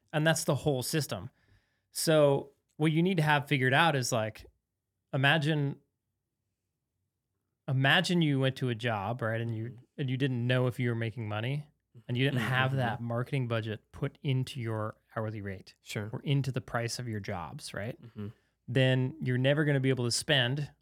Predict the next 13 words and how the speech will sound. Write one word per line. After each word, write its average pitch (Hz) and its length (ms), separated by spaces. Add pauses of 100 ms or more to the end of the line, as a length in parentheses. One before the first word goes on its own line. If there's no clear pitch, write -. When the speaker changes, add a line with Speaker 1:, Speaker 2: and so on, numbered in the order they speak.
Speaker 1:
enough 127 340
on 120 180
marketing 117 560 (100)
to - 100
get 120 140
enough 117 380
of 117 120
those 110 520 (100)
Speaker 2:
Right. 104 280 (140)
Speaker 1:
form 120 280
fills, 107 580 (760)
phone 113 240
calls 98 580